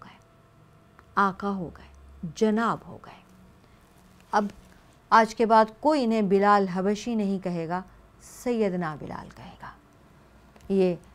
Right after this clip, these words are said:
اعلان عام، یہ حکم عام ہوا۔ سب مسلمانوں نے یہ کہنا شروع کیا تو کفار کو سمجھ میں آ گیا کہ ہم جس کی توہین کر کے اٹھے ہیں،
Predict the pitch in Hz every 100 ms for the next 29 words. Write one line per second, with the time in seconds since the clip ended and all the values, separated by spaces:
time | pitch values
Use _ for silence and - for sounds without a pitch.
0 | - - 208 208 214 214 - 226 214 190
1 | 180 226 220 214 202 226 226 240 311 -
2 | - - - - - - - - 214 208
3 | 208 208 202 208 208 208 202 196 196 202
4 | - 208 202 208 202 190 185 - 190 -
5 | 202 202 202 185 - 220 208 175 165 -
6 | 107 - - - - - - - - -
7 | - - 196 185 - - - - 180 185
8 | - 185 - 196 180 165 247 226 - 156
9 | - 160 156 - 175 160 180